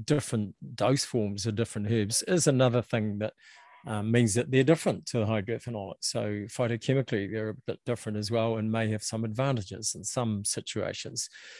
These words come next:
Um, and that's particularly the case for water-soluble constituents,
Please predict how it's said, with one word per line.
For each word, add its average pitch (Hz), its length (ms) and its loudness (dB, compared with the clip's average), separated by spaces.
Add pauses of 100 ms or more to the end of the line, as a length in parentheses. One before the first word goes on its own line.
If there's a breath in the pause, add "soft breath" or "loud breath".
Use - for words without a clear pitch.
(400 loud breath)
Um, 110 400 -4
and 135 140 0
that's 202 200 2
particularly 127 1120 2
the 110 160 0
case - 500 0 (160)
for 113 480 2 (480 soft breath)
water-soluble 127 880 0 (140)
constituents, - 840 -4